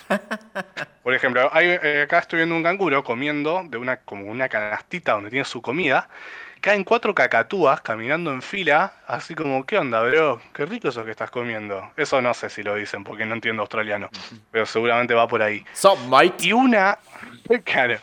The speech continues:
Speaker 2: y una de las cuatro como que rodea al canguro y le muerde la cola. Así, pero,
Speaker 1: <laughs> Me encanta,
Speaker 2: eh,
Speaker 1: me encanta
Speaker 2: ah.
Speaker 1: por-, de-, desde el principio, me encanta la, la cuestión gang.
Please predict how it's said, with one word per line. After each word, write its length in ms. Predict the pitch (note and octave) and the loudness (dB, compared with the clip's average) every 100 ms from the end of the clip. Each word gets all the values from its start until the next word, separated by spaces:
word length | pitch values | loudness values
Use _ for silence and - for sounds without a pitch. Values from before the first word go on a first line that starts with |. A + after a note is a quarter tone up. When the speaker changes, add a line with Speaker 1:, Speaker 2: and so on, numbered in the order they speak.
| - | -8
Speaker 2:
y 100 | D#3 | -2
una 240 | G#3+ B3+ G#3+ | 2 4 6
de 100 | C3 | 6
las 140 | A#2+ | 2
cuatro 480 | - G3+ D#3 C#3+ E3+ | 2 0 2 0 -2
como 240 | - B2+ B2 | -4 -6 -6
que 200 | - B2 | -4 -4
rodea 600 | A#2+ A#2+ B2+ A#3 D3 B2+ | -2 -6 0 2 4 4
al 220 | B2+ A2+ | 2 -4
canguro 500 | A#2+ A#2+ D3+ C#3 D#3 - | -4 -4 -4 -2 -4 -6
y 100 | D3+ | -10
le 140 | D#3 | -8
muerde 400 | E3 G#3+ C4 A3+ | -2 0 0 0
la 140 | D3 B2 | -2 2
cola. 380 | G#3 D3 F#2+ - _ _ - | 2 2 -2 -8 _ _ -8
Así, 460 | A#2 - G#3+ B2+ - | -6 0 -2 -2 -8
pero, 360 | G#2+ G#2 F#2 - - - _ | -4 -4 -4 -12 -20 -20 _
Speaker 1:
<laughs> 260 | - C#4+ | -8 -6
Me 160 | A#2+ - | -4 0
encanta, 300 | G3+ G3+ A#3+ E3 | 2 6 4 4
Speaker 2:
eh, 40 | |
Speaker 1:
me 60 | D#3 | 0
encanta 320 | D#3 F#3 G#3 | 0 0 0
Speaker 2:
ah. 100 | D#3 | 0
Speaker 1:
por-, 220 | D3 B2+ | -4 -4
de-, 240 | B2 A#2+ A2+ | -2 0 -2
desde 120 | A#2+ | -8
el 60 | A#2+ | -8
principio, 480 | A#2+ C#3+ D3 F3+ A#2 | -8 -6 2 2 2
me 80 | A#2+ | -2
encanta 520 | A#2 B2 B2 C#3+ - | -2 0 4 4 2
la, 160 | G#2 G#2 | -2 -4
la 140 | A2+ G#2+ | -2 -4
cuestión 380 | G2+ G#2+ B2 A#2+ | -4 -4 -4 0
gang. 440 | A2+ G2+ G2 F#2 | 0 0 -8 -12